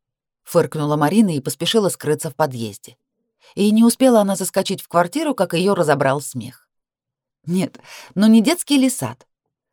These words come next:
Он, конечно, ведёт себя странно, как и вообще пока непонятно, чего он от неё хочет. Но она-то, в ней тоже активируется вирус вредности, стоит только завидеть Костю. И как лечить этот вирус, Марина понятия не имеет. И что значит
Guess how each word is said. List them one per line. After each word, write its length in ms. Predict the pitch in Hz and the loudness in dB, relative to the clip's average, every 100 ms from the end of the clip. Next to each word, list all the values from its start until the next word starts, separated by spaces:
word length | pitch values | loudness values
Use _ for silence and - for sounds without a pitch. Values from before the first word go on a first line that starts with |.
| _ | _
Он, 180 | 165 160 | -4 0
конечно, 340 | 165 160 165 | -2 -2 -6
ведёт 300 | 160 151 151 | -4 -2 -2
себя 180 | 139 156 | -2 -2
странно, 500 | - 202 254 147 123 | 0 2 4 2 0
как 240 | 240 240 | 0 2
и 60 | 262 | 4
вообще 320 | 285 - - | 4 2 -6
пока 300 | - - 156 | -4 -2 -2
непонятно, 640 | 151 165 180 233 240 160 151 | -4 -2 2 2 0 -4 -4
чего 300 | - 190 185 | -4 0 0
он 140 | 165 | 0
от 140 | 160 | -4
неё 220 | 175 165 180 | -4 -4 -6
хочет. 460 | - 107 - _ _ _ _ - | -8 -10 -12 _ _ _ _ -2
Но 160 | 175 | 2
она-то, 460 | 175 196 208 - 127 _ _ _ _ _ | 4 2 0 -4 -18 _ _ _ _ _
в 120 | 160 | -4
ней 200 | 185 196 | 0 0
тоже 280 | - 190 233 | 2 2 2
активируется 600 | 226 - 196 196 170 - | 0 -2 -2 0 0 -2
вирус 280 | 170 165 165 | -2 -2 -2
вредности, 600 | 156 190 151 135 - 131 - - | -2 0 0 -4 -6 -12 -12 -20
стоит 420 | - - 196 175 - | -16 0 2 2 0
только 280 | 175 170 | 0 0
завидеть 420 | 160 175 175 135 - | 0 2 0 -4 -8
Костю. 420 | 165 127 - - _ _ _ _ _ - | -6 -6 -12 -20 _ _ _ _ _ -6
И 100 | 208 | -2
как 240 | 254 254 | 0 0
лечить 300 | 202 180 247 | -2 0 -2
этот 200 | 226 180 | -2 -4
вирус, 360 | 165 208 208 175 | 0 -2 -2 -2
Марина 320 | 170 185 196 | -2 0 0
понятия 460 | 196 202 131 123 120 | 0 0 0 -2 -4
не 220 | 127 123 | -2 -4
имеет. 380 | 123 120 123 _ _ _ _ _ | -4 -6 -10 _ _ _ _ _
И 120 | - 214 | -2 0
что 200 | - 247 | 2 0
значит 440 | 190 175 156 - | 0 -4 -6 -10